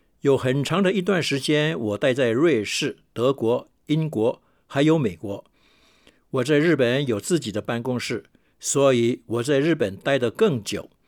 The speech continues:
我看过各地最好的医生，花了很多钱，好多时间。我要再说一次，我觉得很幸运，没有医生能医好我。全世界最好的医生都不能把我医好，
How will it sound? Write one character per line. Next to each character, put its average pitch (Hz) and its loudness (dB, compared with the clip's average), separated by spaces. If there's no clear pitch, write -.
我 139 2
看 196 0
过 185 4
各 180 2
地 175 -2
最 180 2
好 123 0
的 120 -2
医 175 -2
生， 165 -6
花 165 -2
了 156 2
很 120 -4
多 160 2
钱， 143 -4
好 110 -6
多 143 2
时 107 -8
间。 110 -6
我 131 0
要 143 4
再 131 2
说 127 0
一 127 0
次， 120 -6
我 135 2
觉 165 4
得 165 2
很 120 -2
幸 170 -2
运， 170 -2
没 143 0
有 131 2
医 139 -2
生 139 -2
能 123 -4
医 175 0
好 120 0
我。 101 -2
全 127 -2
世 135 -2
界 131 0
最 135 2
好 113 0
的 123 0
医 139 0
生 131 2
都 147 0
不 139 2
能 127 -2
把 127 0
我 117 0
医 143 -2
好， 98 -8